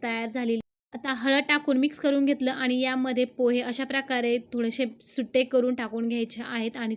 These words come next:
चवीनुसार वरून मीठ टाकायचं आणि पोहे परतून घ्यायचे आहेत. तर परतून झालेले आहेत हे पोहे. आता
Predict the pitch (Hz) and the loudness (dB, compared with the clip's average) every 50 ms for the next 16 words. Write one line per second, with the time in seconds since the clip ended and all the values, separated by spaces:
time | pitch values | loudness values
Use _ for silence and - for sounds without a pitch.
0 | - - - 240 240 233 269 269 269 277 269 294 269 262 254 247 240 247 247 240 | -6 -4 -2 -2 0 0 0 0 0 0 0 0 -2 0 2 2 2 2 2 2
1 | 233 254 269 254 - 285 277 277 294 277 240 - 269 262 254 247 240 240 233 - | 0 0 0 -2 -4 -6 -6 -4 -6 -6 -6 -4 -6 -6 -4 -2 -4 -4 -2 -2
2 | 254 240 226 233 254 - - - - - - - _ - - 262 247 240 - 294 | -2 -2 0 -2 -4 -6 -10 -16 -14 -16 -18 -18 _ 0 2 2 2 2 2 2
3 | 285 285 277 269 240 233 233 254 247 233 240 233 226 214 220 220 214 202 - _ | 2 4 2 2 0 0 0 0 -2 -2 0 -4 -4 -2 -4 -4 -4 -6 -10 _
4 | _ _ _ _ _ _ _ _ _ _ _ _ _ _ _ _ _ _ _ _ | _ _ _ _ _ _ _ _ _ _ _ _ _ _ _ _ _ _ _ _
5 | _ _ _ _ _ _ _ _ - _ _ _ _ _ _ _ _ _ - _ | _ _ _ _ _ _ _ _ -20 _ _ _ _ _ _ _ _ _ -20 _
6 | _ _ _ _ _ _ _ _ _ _ _ _ _ _ _ _ _ _ _ _ | _ _ _ _ _ _ _ _ _ _ _ _ _ _ _ _ _ _ _ _
7 | - 311 285 269 269 269 - - - - - 277 262 254 240 - 302 311 320 311 | -2 0 0 0 0 -4 -6 -14 -18 -6 -2 0 0 0 0 0 0 2 2 2
8 | 359 311 311 320 302 294 294 294 294 277 285 285 285 277 262 - 262 254 247 254 | 2 2 2 4 4 4 4 2 0 0 0 0 0 -2 0 0 0 2 2 2
9 | - - 247 240 - - 226 226 | 0 -2 -8 -10 -6 -6 -6 -6